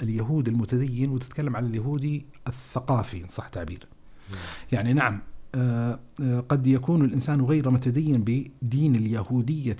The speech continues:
Speaker 1: لكن يعتبر نفسه جزءا من الأمة اليهودية، جزءا من الثقافة اليهودية، جزءا من الهوية اليهودية. وهذا يعني اعتبار يلاحظ الإنسان في كثير من،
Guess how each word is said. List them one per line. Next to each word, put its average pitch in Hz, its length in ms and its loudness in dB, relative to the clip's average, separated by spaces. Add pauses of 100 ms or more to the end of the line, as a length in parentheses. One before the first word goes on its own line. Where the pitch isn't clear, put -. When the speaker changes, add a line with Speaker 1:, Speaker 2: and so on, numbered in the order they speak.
Speaker 1:
لكن 135 460 0
يعتبر 139 500 -2
نفسه 139 340 2
جزءا 143 320 2
من 147 260 6
الأمة 156 600 0
اليهودية، 95 600 -8
جزءا 120 280 0
من 139 240 4
الثقافة 131 640 -4 (120)
اليهودية، 90 440 -6
جزءا 131 240 2
من 147 200 8
الهوية 127 560 2 (720)
اليهودية. 113 460 -4 (200)
وهذا 120 300 -2
يعني 113 380 0
اعتبار 131 460 0 (680)
يلاحظ 131 380 4
الإنسان 127 340 0
في 123 120 -2
كثير 147 640 0
من، 127 360 4